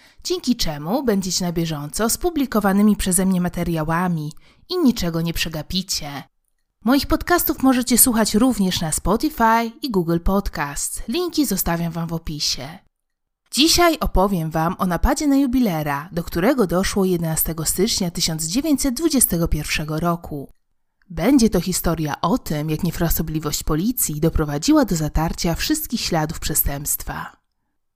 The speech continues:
Wieczorem jedenastego stycznia tysiąc dziewięćset dwudziestego pierwszego roku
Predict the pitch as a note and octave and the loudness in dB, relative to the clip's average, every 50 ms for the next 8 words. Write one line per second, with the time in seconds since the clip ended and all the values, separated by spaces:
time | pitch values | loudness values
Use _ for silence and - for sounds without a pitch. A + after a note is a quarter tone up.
0 | _ _ - B3+ C#4+ C#4 - G3 D#3+ D#3 D3+ D3+ F3 A3+ A#3 F#3 E3+ D#3+ E3 D#3+ | _ _ -2 0 0 2 0 0 0 0 -2 0 2 2 2 2 0 -2 -4 -4
1 | D#3+ D#3+ - - D#4 D#4+ D#4 A3+ - - A3 A3 - A#3 G3+ F3 - F#3 - E3 | -2 -2 0 0 0 2 0 0 0 0 0 0 2 0 0 0 0 -2 -4 -2
2 | D#3+ D#3 D#3+ D#3+ F3+ G3 B3+ C4+ B3 - G#3 F3+ - F3 D#3 D#3+ - - F#3+ G3 | -4 -6 -4 -2 0 2 2 2 2 0 -2 -2 -4 -4 -4 -2 -2 -2 -2 -2
3 | A#3 G#3+ - E3 E3 - - - E3+ E3 D#3 D#3 D#3+ D#3 D3 C#3+ - - D#3 D3 | -2 0 0 0 0 -2 -4 -4 -4 -4 -2 -2 -2 -2 -4 -6 -8 -8 -6 -6
4 | F#3 B3 | -6 -8